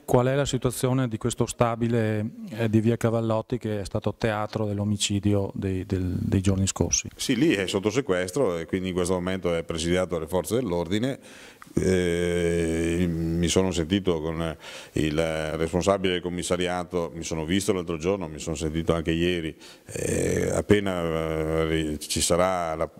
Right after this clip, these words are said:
Speaker 2: mm, ci saranno le condizioni, se ci sono provvedimenti da assumere, eh, vanno assunti, con la proprietà in questi giorni ne parleremo perché va reso inaccessibile.
Speaker 1: Anche attraverso la muratura del, del, del, degli accessi?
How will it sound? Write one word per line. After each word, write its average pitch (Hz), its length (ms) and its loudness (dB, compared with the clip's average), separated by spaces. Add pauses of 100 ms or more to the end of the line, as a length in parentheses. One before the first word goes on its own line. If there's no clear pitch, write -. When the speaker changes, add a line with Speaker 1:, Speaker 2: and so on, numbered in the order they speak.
(240)
Speaker 2:
mm, 80 1040 -6
ci - 60 -4
saranno 92 340 2
le 85 80 0
condizioni, 110 720 0 (220)
se - 180 -4
ci 82 60 -6
sono 104 200 6
provvedimenti 92 720 0
da 80 140 0
assumere, 82 560 -2 (260)
eh, - 300 -2
vanno 92 260 4
assunti, 92 1000 0
con 101 160 2
la 92 100 -2
proprietà 85 520 -2
in 87 80 -4
questi 80 260 -6
giorni 85 300 0
ne 76 120 -6
parleremo 107 560 0
perché - 380 -4
va 80 380 0
reso 87 680 2
inaccessibile. 82 1040 -2 (480)
Speaker 1:
Anche 117 220 8
attraverso 113 420 2
la 117 100 4
muratura 120 640 4
del, 110 180 -2
del, 107 340 0
del, 107 140 0
degli 110 220 2
accessi? 123 560 0